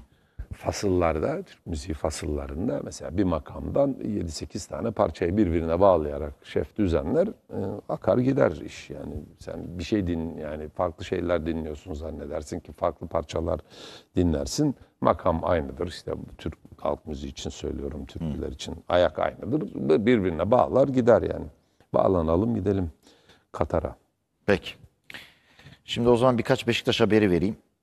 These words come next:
Speaker 2: Ee, ne yapalım? Bir,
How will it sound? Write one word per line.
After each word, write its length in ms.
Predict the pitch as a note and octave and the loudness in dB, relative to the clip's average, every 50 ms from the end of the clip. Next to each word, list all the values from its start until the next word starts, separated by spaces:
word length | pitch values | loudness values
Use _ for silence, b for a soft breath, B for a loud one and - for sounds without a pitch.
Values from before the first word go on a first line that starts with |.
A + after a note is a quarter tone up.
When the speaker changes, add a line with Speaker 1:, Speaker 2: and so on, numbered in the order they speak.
| _ _ _ _ _ _ _ _ _ _ _ - - | _ _ _ _ _ _ _ _ _ _ _ -4 0
Speaker 2:
Ee, 60 | E2 E2 D#2 D#2 D#2 D#2 D2+ D2 D2 D2 D2 C#2+ | 0 2 4 4 2 2 2 0 0 0 0 2
ne 60 | F2 | 2
yapalım? 720 | F#2+ F#2 D#2+ - D#2+ D2 C#2+ E2 F2+ F#2+ G2 G2 G#2 G#2 - _ _ _ - | 2 2 2 2 -2 0 2 4 4 4 4 2 0 -4 -10 _ _ _ -8
Bir, 120 | B2 A2 | -8 -8